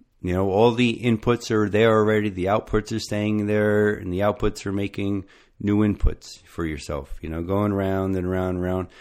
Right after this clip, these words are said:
you know. So return a surplus, care of people, care of earth, three ethics of permaculture. And when you look at things like that, you, you could base your whole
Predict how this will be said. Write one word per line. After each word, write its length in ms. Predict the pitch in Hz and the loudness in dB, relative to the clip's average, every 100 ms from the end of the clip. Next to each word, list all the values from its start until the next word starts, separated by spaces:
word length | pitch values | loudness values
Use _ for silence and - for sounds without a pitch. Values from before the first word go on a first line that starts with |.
| - _ _ - - | -20 _ _ -20 -10
you 80 | 85 | -8
know. 200 | 87 92 _ - - - _ _ - - | -8 -10 _ -20 -20 -20 _ _ -20 -6
So 320 | - 107 101 - _ | 0 2 0 -8 _
return 320 | 107 127 160 | -2 4 6
a 60 | 156 | 4
surplus, 560 | - 147 147 143 139 135 - _ _ _ _ | 2 2 4 4 4 0 -10 _ _ _ _
care 300 | - 139 139 | 0 4 4
of 100 | 135 | 4
people, 560 | - 131 131 127 127 117 - | 0 -2 2 2 0 -4 -8
care 260 | - 120 | 0 2
of 120 | 117 113 | 4 4
earth, 340 | 113 110 - - - | 4 2 -4 -18 -8
three 300 | 117 127 127 | 2 4 4
ethics 420 | 107 104 - 104 - | 2 -2 -2 -6 -6
of 160 | 92 | -8
permaculture. 800 | - 101 95 - 95 - 95 90 - - - - | -6 -4 -4 -2 -2 0 0 0 -4 -18 -20 -4
And 100 | 110 | 4
when 100 | 123 | 6
you 80 | 165 | 8
look 180 | 190 | 8
at 140 | 185 165 | 4 2
things 180 | 165 156 | 4 4
like 200 | 151 139 | 4 6
that, 380 | 151 147 - | 6 6 2
you, 260 | 120 117 120 | 0 2 2
you 400 | 110 110 110 107 | 0 0 0 -2
could 280 | - 117 110 | -4 -6 2
base 380 | 135 160 - 131 | 4 4 0 -4
your 160 | 123 | -4
whole 580 | 104 123 127 135 127 127 | -2 0 2 4 2 -2